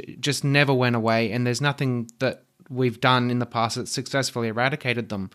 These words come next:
So what do you think are the chances of something like a cane toad becoming naturalized and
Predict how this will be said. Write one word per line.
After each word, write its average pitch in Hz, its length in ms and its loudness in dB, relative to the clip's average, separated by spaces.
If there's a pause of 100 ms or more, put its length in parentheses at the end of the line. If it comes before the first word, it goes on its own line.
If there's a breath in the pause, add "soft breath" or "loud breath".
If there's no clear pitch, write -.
(580 soft breath)
So 147 480 4
what 156 640 0
do 185 100 -2
you 185 160 6
think 170 260 4
are 165 60 6
the 143 120 2
chances 131 500 2
of 123 100 0
something 131 220 0
like 120 100 0
a 127 80 0
cane 120 340 0
toad 120 400 0
becoming 117 400 0
naturalized 117 920 2
and 117 420 2